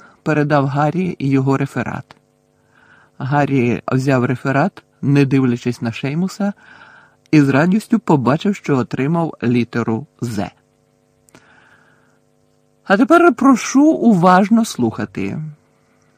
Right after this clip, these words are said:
Діне Томасе, якщо ти ще раз таке зробиш зі своєю мишею,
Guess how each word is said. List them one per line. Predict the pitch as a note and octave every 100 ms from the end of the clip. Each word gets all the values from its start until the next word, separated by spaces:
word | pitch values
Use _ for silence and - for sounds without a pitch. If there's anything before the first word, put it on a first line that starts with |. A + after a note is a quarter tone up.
| _ _ _ _ _ _ _ _ - D3 F3+
Діне | F3+ C#4+ D4 D4+
Томасе, | - G#3 C3+ B2+ - C3+ B2+
якщо | D3+ - A#3+
ти | - C4+
ще | - F3 A#2+
раз | B2 -
таке | D3+ - D3
зробиш | C#3+ D3 C#3 C3 C3+ -
зі | C#3 C#3+
своєю | D3+ D3+ D#3 C#3+ C3+ D#3
мишею, | B3 E4+ - A2+ G2+